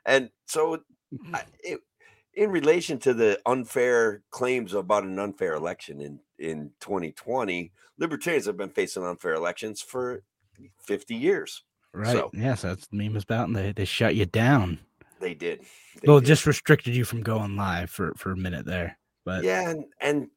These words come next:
Speaker 1: and, you know, posting comments on other people's <laughs> lives. They didn't want me doing that either, but, uh, I don't know. They
Speaker 2: Well, they know you're a troublemaker, but,
Speaker 1: Yeah,
Speaker 2: you know, luckily they
Speaker 1: obviously.
Speaker 2: came back. But, uh,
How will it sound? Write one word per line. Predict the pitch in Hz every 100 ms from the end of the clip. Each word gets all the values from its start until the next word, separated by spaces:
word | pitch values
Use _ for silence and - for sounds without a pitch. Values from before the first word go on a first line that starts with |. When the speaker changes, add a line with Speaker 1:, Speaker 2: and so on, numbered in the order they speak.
| _ _ _ -
Speaker 1:
and, | 131 120 113 117 -
you | 127
know, | 101 85 -
posting | - 117 - 101
comments | 107 101 95 87 82
on | 90 85
other | 98 92
people's | - 78 78 -
<laughs> | 80
lives. | 78 - -
They | 82
didn't | 95
want | 82 90
me | 69
doing | 78 78
that | 78 78
either, | 76 69 64
but, | 64 - _
uh, | 131 147 139
I |
don't | 110 78
know. | 123 127 _ _
They | 117
Speaker 2:
Well, | - 135 113
they | 127 143
know | 120
you're | 113 104
a |
troublemaker, | - 95 - 78 76 85 92
but, | - - -
Speaker 1:
Yeah, | 107
Speaker 2:
you | 98
know, | - 76
luckily | 98
they | 113
Speaker 1:
obviously. | 101 92 92 98
Speaker 2:
came | 90
back. | 87 85 85 - - - -
But, | 123 107 120
uh, | 113 110 110